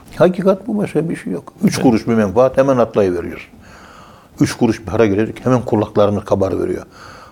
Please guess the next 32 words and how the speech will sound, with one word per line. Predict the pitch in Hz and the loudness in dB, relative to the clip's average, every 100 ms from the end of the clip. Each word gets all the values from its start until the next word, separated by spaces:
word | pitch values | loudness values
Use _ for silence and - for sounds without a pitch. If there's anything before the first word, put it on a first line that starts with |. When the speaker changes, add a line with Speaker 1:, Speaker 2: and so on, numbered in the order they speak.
| - - | -20 -16
Speaker 1:
Şu | - - 185 127 | -6 -2 0 2
bilmem | 117 120 110 | 2 2 2
ne | 110 | 2
iyilik | 104 117 104 - | 2 0 0 0
var, | 117 - | 0 0
hemen | 165 165 | 2 4
oraya | 131 117 104 | 4 6 6
doğru | 107 117 | 4 2
yöneliveriyoruz. | 113 113 113 104 90 90 - - _ - - - - - _ _ _ _ _ - | 2 4 4 4 2 -6 -12 -20 _ -20 -20 -20 -20 -20 _ _ _ _ _ -10
Ama | - 104 90 - - | -2 0 -2 -6 -6
hizmet, | 113 104 107 95 - | -2 0 0 -2 -6
halka | - 110 107 - | -2 0 0 -4
koşmak, | 104 - 104 87 101 | -8 -4 -2 -2 -2
bilmem | 107 104 98 | -2 0 -2
ne, | 123 - - - - - - - | -4 -8 -18 -20 -20 -20 -20 -6
buralar | 104 117 113 104 | 0 4 4 4
olduğu | 107 110 92 | 2 0 -2
zaman, | 110 147 139 - _ - | -4 -6 -10 -20 _ -8
o | - | -2
zaman | 123 135 113 | 0 0 0
uyku | 123 - 131 - - | -2 -2 -10 -6 0
galebe | 104 95 95 | 2 2 0
getiriyor. | 95 - 101 - - - | -2 -2 -4 -4 -2 0
Speaker 2:
Evet. | 107 90 - | 0 -2 -6
Speaker 1:
Tembellik | - 117 117 113 - | -2 0 2 0 0
galebe | 98 92 87 | 0 0 -2
çalıyor. | - 92 117 147 - - - - - - | -2 0 0 0 -6 -20 -20 -20 -20 -4
Acaba | - 131 139 127 | 0 2 2 0
kaçmanın | - 117 135 139 139 123 - - | -2 -2 0 0 -2 -8 -12 -10
kaç | - 147 - | -6 -4 -2
yolunu | - 185 | -2 0
ararız? | - - - - | -4 -6 -10 -16